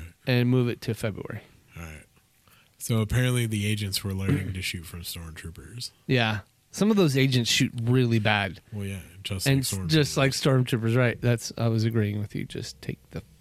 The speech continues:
Speaker 1: fucking compliment.
Speaker 2: Okay.
Speaker 1: <laughs> Just do it.
Speaker 2: Okay.
Speaker 1: <clears throat>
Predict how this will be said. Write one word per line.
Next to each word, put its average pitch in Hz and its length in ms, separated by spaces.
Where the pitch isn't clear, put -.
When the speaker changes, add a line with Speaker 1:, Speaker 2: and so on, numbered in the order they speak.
Speaker 1:
fucking 120 380
compliment. 107 500
Speaker 2:
Okay. 139 300
Speaker 1:
<laughs> - 80
Just - 260
do 113 180
it. 101 140
Speaker 2:
Okay. 147 320
Speaker 1:
<clears throat> 175 300